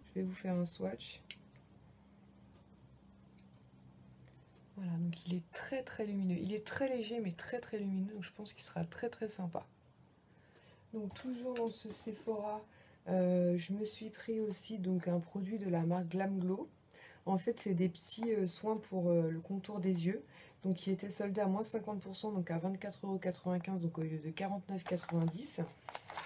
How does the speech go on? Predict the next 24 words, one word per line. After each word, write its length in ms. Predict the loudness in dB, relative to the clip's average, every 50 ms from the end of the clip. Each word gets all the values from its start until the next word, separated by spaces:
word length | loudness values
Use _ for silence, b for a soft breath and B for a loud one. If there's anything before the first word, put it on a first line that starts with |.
| B B 0 2
Et 80 | 4
à 80 | 4 6
l'intérieur, 640 | 6 4 4 4 4 2 4 4 4 2 2 0 0 -2
en 60 | -2
fait, 160 | -4 -4 -6
ça 140 | -2 -2 -2
se 80 | -2 -2
présente 360 | -2 -2 0 2 2 2 2
comme 140 | 0 0 0 0
ceci. 460 | 0 0 -2 -4 -4 -4 -4 -6 -6 -8 -10 B B B B B -16 -4
En 120 | -2 -2 2
fait, 180 | 2 2 0 0
c'est 160 | -2 -2 -2
plein 300 | -2 0 0 0 0 0
de... 460 | 0 2 2 4 4 4 4 4 2 0 -4 -6
Enfin, 140 | -4 0 2 4
il 60 | 6
y 20 | 6
a 40 |
douze 280 | 6 6 4 2 -2 -4
petites 380 | -4 -6 -6 -4 -2 -2 -2 -2
doses, 260 | 2 2 2 4 4
en 60 | 2
fait. 260 | 2 4 4 4 4